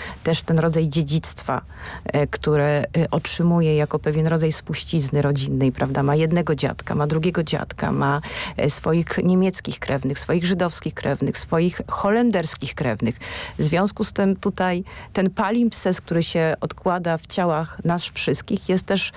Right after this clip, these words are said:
w pewnym sensie tutaj pokazany poprzez medium teatru, czyli poprzez fakt, że każdy z aktorów, e, gra, e, wiele tych ról. No, staraliśmy się rzeczywiście, e, w przypadku każdej z tych postaci,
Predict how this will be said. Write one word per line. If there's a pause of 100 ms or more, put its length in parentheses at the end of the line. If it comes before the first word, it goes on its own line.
(240)
w
pewnym
sensie
tutaj (120)
pokazany
poprzez
medium
teatru,
czyli
poprzez
fakt,
że
każdy
z
aktorów,
e,
gra, (440)
e,
wiele
tych
ról.
No, (180)
staraliśmy
się
rzeczywiście,
e, (680)
w
przypadku
każdej
z
tych
postaci,